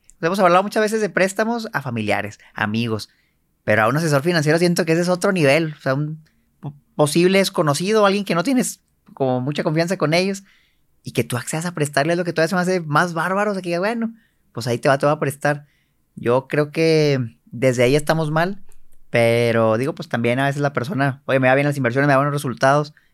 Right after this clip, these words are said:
¿por qué no? Le voy a prestar". Desafortunadamente, lo que sí creo, Manolo, es que es muy probable que ya no lo recupere. Pero también ahí te podría decir, "Oye, pues si trabaja en una empresa financiera que está regulada, a lo mejor ahí puedes meter una queja, ¿no? En la misma empresa, 'Oye, ¿sabes qué?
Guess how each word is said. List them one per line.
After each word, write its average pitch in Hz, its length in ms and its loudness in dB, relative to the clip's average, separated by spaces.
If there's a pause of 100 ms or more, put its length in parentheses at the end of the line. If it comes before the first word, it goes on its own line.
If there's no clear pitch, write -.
(260)
¿por 110 160 -4
qué 120 100 -4
no? 117 160 2
Le 110 80 0
voy 107 80 2
a 117 60 -4
prestar". 113 480 -4 (640)
Desafortunadamente, 117 840 0
lo 139 120 2
que 131 100 -6
sí 131 160 -4
creo, 139 240 4
Manolo, 156 460 -2 (240)
es - 160 -8
que 127 100 -6
es 117 140 -4
muy 127 80 -2
probable 127 260 2
que 123 120 -2
ya 117 60 2
no 123 60 0
lo 135 120 4
recupere. 117 540 0 (1000)
Pero 185 360 4
también 175 320 0
ahí 185 160 2
te 185 120 -2
podría 156 220 4
decir, 214 240 0
"Oye, 185 200 2
pues 165 180 -4
si 147 120 -4
trabaja 147 720 2 (200)
en 117 120 -4
una 139 100 2
empresa 151 220 0
financiera 147 440 2
que 139 60 -8
está 131 160 0
regulada, 147 580 2 (320)
a - 80 -8
lo 98 60 -4
mejor 101 180 0
ahí 143 100 0 (160)
puedes 131 140 0
meter 127 200 0
una 143 180 0
queja, 143 320 -4
¿no? 175 120 -2
En 170 60 0
la 151 60 -2
misma 143 240 0
empresa, 156 340 0
'Oye, 175 140 2
¿sabes 170 180 -4
qué? 196 280 -4